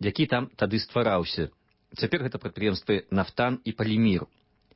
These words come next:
Рашэннем З Ш А я вельмі заклапочаны і абураны. Чаму? Бо збоі ў дзейнасці канцэрну «Белнафтахім» здольныя балюча ўдарыць па дзяржаўнаму бюджэту Беларусі. А значыць,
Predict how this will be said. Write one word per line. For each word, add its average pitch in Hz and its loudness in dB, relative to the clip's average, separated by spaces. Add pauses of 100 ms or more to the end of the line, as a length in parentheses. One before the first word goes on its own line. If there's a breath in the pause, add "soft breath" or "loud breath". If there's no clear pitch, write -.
(540 soft breath)
Рашэннем 160 2
З 117 0
Ш 139 2
А - 2
я 110 4
вельмі 127 2
заклапочаны 117 0
і 104 4
абураны. 101 0 (400)
Чаму? 139 -4 (520 soft breath)
Бо 113 2
збоі 123 0
ў 90 0
дзейнасці 123 0
канцэрну 110 0
«Белнафтахім» 113 0
здольныя 120 2
балюча 101 -2
ўдарыць 120 0
па 98 -2
дзяржаўнаму 113 0
бюджэту 95 0
Беларусі. 113 0 (480 soft breath)
А 98 2
значыць, 139 -2